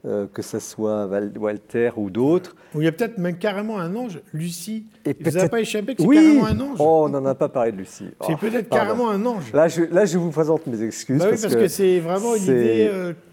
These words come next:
Speaker 2: là,
Speaker 1: Ouais.
Speaker 2: c'était à la Pasolini, vous voyez,
Speaker 1: C'est
Speaker 2: un
Speaker 1: une jeune
Speaker 2: ange.
Speaker 1: fille magnifique qui traverse le, on
Speaker 2: Voilà.
Speaker 1: a envie de la voir, bon.
Speaker 2: Mais c'est un ange. Le contraire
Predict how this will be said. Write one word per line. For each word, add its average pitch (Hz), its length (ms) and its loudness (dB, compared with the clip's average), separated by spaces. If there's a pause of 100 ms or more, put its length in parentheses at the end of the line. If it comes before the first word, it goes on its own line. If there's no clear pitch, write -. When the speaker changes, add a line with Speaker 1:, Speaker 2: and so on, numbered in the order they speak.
(120)
Speaker 2:
là, 214 180 -2
Speaker 1:
Ouais. 208 60 -4
Speaker 2:
c'était 180 460 -4
à 160 140 -4
la 160 100 -6
Pasolini, 190 600 -4
vous 165 40 -4
voyez, 165 240 -4
Speaker 1:
C'est 139 100 -2
Speaker 2:
un 127 60 0
Speaker 1:
une 123 60 -2
jeune 143 160 2
Speaker 2:
ange. 143 60 -2
Speaker 1:
fille 143 240 -2
magnifique 147 520 -2
qui 156 80 -8
traverse 120 480 -2
le, 104 260 0
on 98 40 0
Speaker 2:
Voilà. 123 220 2
Speaker 1:
a 135 40 4
envie 135 200 0
de 113 40 -6
la 117 100 0
voir, 113 300 0
bon. 87 180 -8
Speaker 2:
Mais 151 100 -8
c'est 214 100 -4
un 202 140 -2
ange. 151 260 -12 (140)
Le 156 140 -4
contraire 208 840 -8